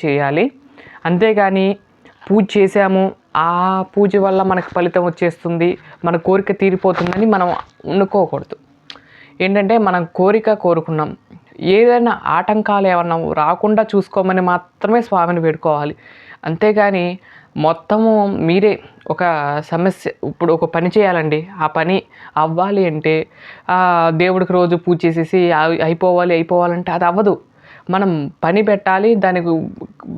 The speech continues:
ఆ, కాబట్టి అదే మనం చేసే పనికి అక్కడ పని చేయబట్-, చేయాలి. చేసిన తర్వాతే మనకు ఆ ఫలితం అనేది మనకి ఇస్తూ, ఇస్తారు. ఇప్పుడు ఒక డబ్బులు రావాలండి, ఇప్పుడు వారం అంతా పని చేస్తారు,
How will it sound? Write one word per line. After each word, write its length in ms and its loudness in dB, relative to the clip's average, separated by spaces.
ఆ, 360 -2
కాబట్టి 520 0
అదే 260 -4
మనం 340 -2
చేసే 160 -2
పనికి 480 -4
అక్కడ 180 -4
పని 240 -2
చేయబట్-, 560 0
చేయాలి. 520 2
చేసిన 220 0
తర్వాతే 380 0
మనకు 260 0
ఆ 60 2
ఫలితం 380 -2
అనేది 200 0
మనకి 300 -2
ఇస్తూ, 400 -6
ఇస్తారు. 400 -4
ఇప్పుడు 200 0
ఒక 120 2
డబ్బులు 300 2
రావాలండి, 440 0
ఇప్పుడు 240 0
వారం 420 2
అంతా 260 -4
పని 220 0
చేస్తారు, 440 -2